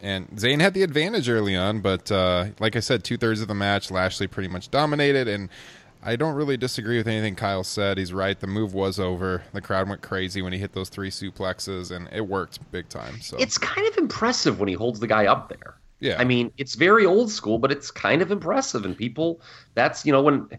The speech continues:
Speaker 2: all these people, there's so much hand-wringing, "Oh, what does the casual fan want?" And I don't even know if wrestling can even ever get the quote-unquote casual fan back. But stuff like that, a dude just,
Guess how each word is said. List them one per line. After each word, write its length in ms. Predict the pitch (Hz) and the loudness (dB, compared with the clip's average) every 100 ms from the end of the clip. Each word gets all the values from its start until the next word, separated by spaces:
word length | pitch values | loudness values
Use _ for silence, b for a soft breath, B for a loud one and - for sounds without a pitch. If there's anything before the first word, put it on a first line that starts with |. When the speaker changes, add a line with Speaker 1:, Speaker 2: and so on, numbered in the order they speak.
| b b _ _ - | b b _ _ -6
Speaker 2:
all 240 | - - | -2 2
these 200 | 370 339 | 4 2
people, 540 | - 185 151 107 92 - | 0 0 2 2 0 -2
there's 180 | 110 - | -2 0
so 80 | |
much 160 | 113 110 | -2 2
hand-wringing, 360 | 165 143 117 101 | 2 4 6 6
"Oh, 120 | 95 | 6
what 280 | 98 143 - | 6 2 2
does 120 | 120 | -4
the 100 | 117 | -4
casual 800 | - 131 123 120 110 110 92 90 | -2 4 6 6 4 0 -2 -6
fan 400 | - 92 85 73 | -4 -4 -4 -8
want?" 280 | 50 64 | -12 -8
And 80 | 131 | 2
I 80 | 175 | 2
don't 120 | 185 | 4
even 160 | 156 135 | 4 6
know 180 | 135 113 | 8 6
if 140 | - B B B _ _ | 2 B B B _ _
wrestling 360 | 120 113 - 110 | 2 2 2 -2
can 100 | 113 | 0
even 140 | 104 | 0
ever 160 | 107 104 | 2 4
get 160 | 98 | 2
the 80 | 101 | 0
quote-unquote 680 | - - 113 104 - 107 - | -8 2 4 4 2 0 0
casual 540 | - 110 104 104 95 | 0 2 2 0 -4
fan 320 | 90 98 92 | -2 -2 0
back. 320 | 110 196 208 - b b _ - | 0 0 -2 -6 b b _ -4
But 240 | 202 - | -4 -4
stuff 460 | - - 180 208 247 | -10 -2 0 0 0
like 180 | 247 113 | -4 2
that, 400 | 101 110 160 - | 2 2 0 -2
a 60 | |
dude 480 | 104 87 113 151 160 | -6 2 4 6 2
just, 360 | - 110 - | -4 -6 -6